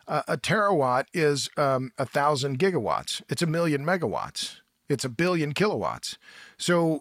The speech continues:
th-, we have in the United States about one terawatt, roughly. It's a little more than that. One terawatt of generation capacity.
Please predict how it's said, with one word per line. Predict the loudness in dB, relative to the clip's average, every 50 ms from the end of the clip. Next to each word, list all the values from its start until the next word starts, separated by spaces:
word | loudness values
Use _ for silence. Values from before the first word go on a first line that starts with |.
| -6
th-, | -6 -4 -4 -4 -4
we | -4 -2 0 0 2
have | 2 4 4 4 4
in | 2 0 0
the | 0
United | 0 0 2 2 0 0 -2
States | -2 -2 -2 -2 0 -2
about | -4 0 2 2 2 2 2
one | -2 -4 -4 -2 -2 0 -2 -2 -4 -6
terawatt, | -6 -4 -2 -2 0 0 0 0 -2 0
roughly. | 0 0 0 0 0 -2 -8 -8
It's | -8 -4 -4
a | -4
little | -2 -2
more | -2 -2 -2 -2
than | -4 -6
that. | -8 -10 -8 -4
One | -2 -2 0 -2 -2 -6 -10
terawatt | -10 -8 -6 -4 -2 0 0 0 0 -2 -2
of | -2 -4
generation | -4 -4 -4 -4 -2 -4 -4 -4 -4 -6 -8
capacity. | -10 -12 -14 -12 -6 -6 -4 -4 -4 -6 -8 -12 -16 -20